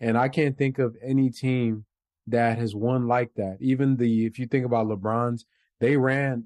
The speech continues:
Ty Lue's offense. Is a, there's a lot of motion in Ty Lue's offense. He's one of the probably X and O's guys, one of the best coaches in the N B A. Um, that's what he's known for. I mean, when we played the Clippers,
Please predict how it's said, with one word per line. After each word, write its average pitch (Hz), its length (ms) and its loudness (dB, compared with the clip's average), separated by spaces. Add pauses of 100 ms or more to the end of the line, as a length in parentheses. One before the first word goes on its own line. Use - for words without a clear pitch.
Ty 131 180 2
Lue's 127 300 0
offense. 117 540 -2
Is 110 160 -8
a, 120 80 -2
there's 120 260 2
a 117 60 0
lot 117 300 2
of 104 120 -4 (140)
motion 113 380 0
in 101 80 -4
Ty 110 180 -2
Lue's 104 240 -4
offense. 104 480 -6
He's 120 200 -2
one 120 180 0
of 117 80 -2
the 113 80 -2
probably 117 500 0 (300)
X 131 240 0
and 117 100 2
O's 120 180 2
guys, 104 280 0
one 113 120 -4
of 113 60 -2
the 107 60 -2
best 110 240 -2
coaches 113 340 -4
in 104 80 -6
the 104 80 -6
N 101 140 -6
B 98 160 -4
A. 110 240 0 (340)
Um, 107 240 -2
that's 117 220 0
what 120 100 2
he's 107 140 0
known 117 340 0
for. 101 260 -2
I 104 60 -2
mean, 107 220 -2
when 117 160 0
we 131 120 2
played 123 340 0
the 117 80 -4
Clippers, 113 540 -2